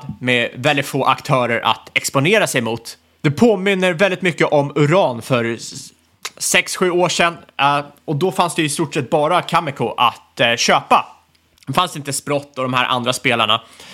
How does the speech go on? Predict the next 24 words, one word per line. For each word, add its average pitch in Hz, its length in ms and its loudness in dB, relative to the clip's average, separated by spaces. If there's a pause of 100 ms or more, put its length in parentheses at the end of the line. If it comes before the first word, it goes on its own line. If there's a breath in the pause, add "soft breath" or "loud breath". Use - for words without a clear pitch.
(240 loud breath)
Eh, 117 160 2
det 117 140 -6
var 147 100 2
en 143 100 2
helt 127 200 -2
död 131 220 2
marknad. 127 420 2 (720 loud breath)
Och, - 380 -2
eh, 151 220 2
väldigt 156 360 0
likt 147 320 -2
uran 143 360 2
också 135 320 0
är 127 240 2
att - 340 -4 (180)
i 139 60 -4
tennmarknaden, 139 800 0 (840)
eh, 123 160 2
finns 143 240 -2
inga 160 340 0
stora 135 320 0
spelare 135 600 0 (120)
eller 127 200 -2
institut, 139 680 -2